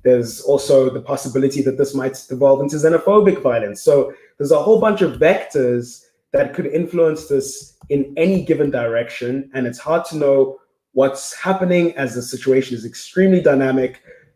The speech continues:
and it's hard to know what is to be done. So to ask the question of what is to be done, maybe we bring on Alex so that she could tell us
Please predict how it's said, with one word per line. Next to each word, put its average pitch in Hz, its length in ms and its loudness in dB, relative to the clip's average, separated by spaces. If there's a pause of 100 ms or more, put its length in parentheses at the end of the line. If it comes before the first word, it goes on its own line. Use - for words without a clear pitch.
(180)
and 139 120 -4
it's 131 100 -8
hard 156 220 2
to 156 80 -4
know 135 420 2
what 147 260 -2
is - 120 -4
to 131 80 -10
be 123 100 -4
done. 104 380 -8
So 123 560 2 (260)
to - 140 0
ask 170 140 2
the - 80 2
question 147 280 4
of 127 80 0
what 123 140 2
is 131 120 -4
to 127 60 -10
be 127 120 -2
done, 117 260 -6
maybe 135 180 0
we 156 140 0
bring 135 280 2
on 123 180 -4
Alex 117 380 -8
so - 160 -8
that 117 180 -6
she 147 180 -8
could 143 120 -10
tell 139 200 -4
us - 380 -6